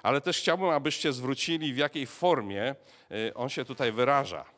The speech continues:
I powiem wam, że najprawdopodobniej, gdybyśmy tego nie znaleźli w Biblii, a jesteśmy wierzącymi w sola scriptura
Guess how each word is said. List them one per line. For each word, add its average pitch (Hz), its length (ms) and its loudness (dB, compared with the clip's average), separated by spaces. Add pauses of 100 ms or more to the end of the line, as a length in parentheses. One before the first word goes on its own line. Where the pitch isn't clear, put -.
(680)
I 107 200 -6
powiem 165 320 0
wam, 131 360 2
że 127 360 2
najprawdopodobniej, 131 1160 -2
gdybyśmy 123 640 -4
tego 139 280 -4
nie 131 160 -4
znaleźli 120 500 -4
w 104 80 -14
Biblii, 117 480 -4 (800)
a 107 100 -4
jesteśmy 117 580 -4
wierzącymi 107 760 -4
w - 120 -12
sola 110 280 -2
scriptura 98 640 -8